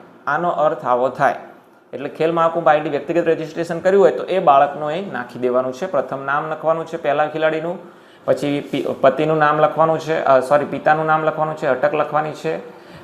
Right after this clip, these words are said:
પ્લેયરની કાસ્ટ પસંદ કરવાની છે, જન્મ તારીખ, ઈમેલ, મોબાઈલ નંબર અને લાસ્ટમાં બસ આટલું મોબાઈલ નંબર સુધી છે. કેપ્ચા નાખો, નીચે સ્ક્રોલ આપો, અહીં ચેકબોક્સ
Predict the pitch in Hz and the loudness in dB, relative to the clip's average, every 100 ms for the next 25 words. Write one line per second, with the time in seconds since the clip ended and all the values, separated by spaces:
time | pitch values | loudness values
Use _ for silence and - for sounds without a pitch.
0 | - 139 147 147 151 139 131 127 131 - | 0 6 8 6 4 2 2 2 2 -2
1 | 151 160 160 156 160 156 151 131 135 147 | 0 0 4 4 4 0 -2 0 0 2
2 | 151 156 160 127 131 143 160 165 127 131 | 4 2 0 -2 0 2 2 0 2 4
3 | 135 151 156 156 156 175 208 - - - | 6 6 4 0 0 0 -2 -10 -20 -20
4 | _ - 127 135 147 139 135 143 - 156 | _ -16 -12 -8 -6 -2 -2 -4 -8 -4
5 | 156 170 190 - - 143 143 - 131 131 | -2 -4 -6 -14 -6 2 2 2 0 0
6 | 131 135 135 151 147 135 143 127 113 143 | 0 2 4 4 4 -2 -2 -4 -6 -8
7 | - 120 - - - _ - 147 139 - | -6 -10 -10 -20 -20 _ 2 4 4 4
8 | 175 175 170 175 175 175 - - - - | 4 4 4 4 4 2 -8 -18 -20 -12
9 | 127 139 165 165 165 165 156 160 156 - | -10 -6 -4 -4 2 4 4 2 -2 -4
10 | - - 143 151 156 151 143 143 151 151 | -16 0 4 4 4 6 4 6 6 6